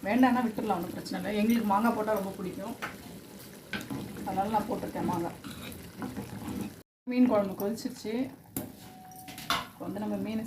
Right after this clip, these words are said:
சேர்த்துக்குவோம். நான் வந்து எல்லா மீனும் போடுறேன்.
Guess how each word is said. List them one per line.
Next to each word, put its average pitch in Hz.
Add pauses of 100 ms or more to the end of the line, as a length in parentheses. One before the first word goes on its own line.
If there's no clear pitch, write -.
சேர்த்துக்குவோம். 190 (1600)
நான் 190
வந்து 208 (760)
எல்லா 233 (100)
மீனும் 240
போடுறேன். 180